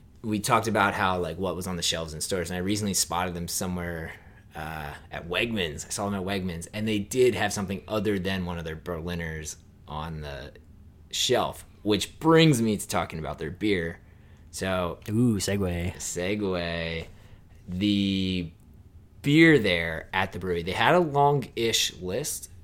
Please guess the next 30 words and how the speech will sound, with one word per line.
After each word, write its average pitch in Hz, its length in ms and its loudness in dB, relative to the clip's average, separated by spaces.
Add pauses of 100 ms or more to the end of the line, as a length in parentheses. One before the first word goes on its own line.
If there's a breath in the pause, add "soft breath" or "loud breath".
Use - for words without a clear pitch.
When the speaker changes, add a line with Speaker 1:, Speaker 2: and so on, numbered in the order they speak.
(120)
Speaker 1:
I 98 100 -6
wanna 101 120 -2
say 98 120 -2
it's 90 80 -4
probably 113 220 4
just, 87 140 -4
like, 73 220 -8
one 85 220 -6
page, 101 340 0
not 78 180 -8
two 101 140 -6
pages, 101 320 -2
like 87 120 -4
we 80 60 -10
saw 71 140 -6
at 64 80 -10
Spyglass. 117 580 -2 (600 soft breath)
But 139 360 8 (1500)
it 127 100 2
was 113 180 0
really 180 440 4
only, 117 200 2
like, 85 260 0
three, 110 600 -6
maybe 95 280 0
four 120 440 0
beers 185 560 0 (420 soft breath)
that 110 220 -2
they 113 140 4
then 113 640 0